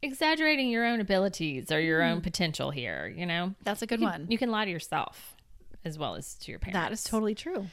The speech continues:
Speaker 1: Uh, saying, "I forgot, I don't remember,"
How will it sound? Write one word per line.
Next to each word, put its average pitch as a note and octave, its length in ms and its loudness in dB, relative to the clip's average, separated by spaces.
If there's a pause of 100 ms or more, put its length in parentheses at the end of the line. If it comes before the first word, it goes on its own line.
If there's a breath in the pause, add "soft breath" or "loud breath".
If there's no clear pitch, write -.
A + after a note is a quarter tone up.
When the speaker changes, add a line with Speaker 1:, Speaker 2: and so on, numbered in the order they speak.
(420 soft breath)
Speaker 1:
Uh, A#3+ 300 6
saying, F4 360 4
"I A#3+ 120 4
forgot, D4 920 6
I B3+ 100 2
don't C#4 220 2
remember," C#4+ 1300 2